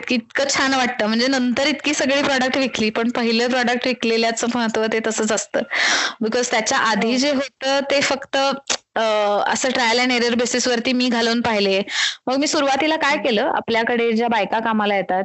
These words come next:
Speaker 1: अ, आमच्या पोळीवाल्या ताई आहेत, अ, आमच्या
Speaker 2: हा.
Speaker 1: आईकडे येणाऱ्या, अ, भांडी घासायला येणाऱ्या ताई आहेत. So मी त्यांना चप्पल दिल्या. म्हणलं की ह्या लो-,
Speaker 2: हा.
Speaker 1: हे लोक चालतात.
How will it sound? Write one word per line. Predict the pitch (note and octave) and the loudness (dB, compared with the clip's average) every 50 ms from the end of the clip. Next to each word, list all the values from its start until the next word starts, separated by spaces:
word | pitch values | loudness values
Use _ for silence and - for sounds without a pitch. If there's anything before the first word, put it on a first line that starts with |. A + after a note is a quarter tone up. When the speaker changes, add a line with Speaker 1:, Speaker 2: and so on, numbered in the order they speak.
| - - | -2 -2
Speaker 1:
अ, | - | 0
आमच्या | G3 F#3+ F#3 G3 F#3+ G3 G3+ | 0 0 0 0 0 0 -2
पोळीवाल्या | G3 A3+ G#3 G3 G3 G3+ G3 F#3+ G3 G3 G3+ G3 F#3+ F#3+ F#3 F#3+ - - _ - | -2 -2 0 0 0 0 2 2 2 2 2 2 2 2 0 0 -2 -4 _ -4
ताई | A#3 G3+ G3 | -2 0 2
आहेत, | F#3+ F#3 F#3 F#3 F3+ F3 E3+ - - - - - | 2 2 2 2 2 0 -2 -4 -8 -14 -6 -2
अ, | - F#3 F3+ F3+ F3 F3 F3 F3 F3 E3+ - | -2 0 0 0 0 2 2 2 2 0 0
आमच्या | F3+ F#3 F#3 F#3 F3+ - - | 0 0 0 0 0 0 0
Speaker 2:
हा. | - | 0
Speaker 1:
आईकडे | E3 F#3+ G3+ G3 - G3 G3 G3 | 2 0 0 0 0 0 0 0
येणाऱ्या, | G3 G3+ - - G#3 G3 F#3+ F#3+ F#3 F#3 F#3 F#3 F#3 F#3 F3+ D3+ - D3+ F#3 | -2 -4 -8 -6 -4 -2 0 0 0 2 2 2 2 2 0 0 0 0 0
अ, | |
भांडी | F#3+ G3+ G3 F#3+ F#3+ F#3 | 0 0 0 0 0 0
घासायला | G3 G3 F#3+ G3+ G3+ G3 | 0 0 0 0 0 0
येणाऱ्या | F#3+ F#3 F#3 F#3 | 0 0 0 0
ताई | F3+ G3+ F#3 F3 | 0 0 0 0
आहेत. | F#3 - - - - - - - | 0 -2 -4 -10 -16 -12 -4 -2
So | D#4 - | -2 0
मी | D#4+ | 0
त्यांना | C#4 E4 D4 C4 C4 C#4 | 0 0 0 2 0 0
चप्पल | C#4 D#4+ C#4 - - A#3+ A3+ G3+ | 0 0 -2 -2 -2 -2 0 0
दिल्या. | F#3 E3+ - - - - _ _ - - _ - - | 0 0 0 -2 -2 -4 _ _ -20 -20 _ -6 -4
म्हणलं | A3+ A#3 B3 C4 B3+ | -2 0 0 0 0
की | D4+ D4 C4+ | 0 0 0
ह्या | C4 A#3+ A#3+ B3+ C4+ C#4+ | 0 2 2 2 2 2
लो-, | D4 C#4+ C#4 B3+ C4+ | 2 2 0 0 0
Speaker 2:
हा. | C4+ A#3+ | 0 0
Speaker 1:
हे | C#4+ D4 | 0 0
लोक | D4+ D4 D4+ D#4 - _ _ _ - | 0 0 -2 -4 -4 _ _ _ -4
चालतात. | - D4 A#3+ G#3 G3 - A#3 G#3 F3+ - - | -2 0 0 0 0 2 2 2 2 0 -2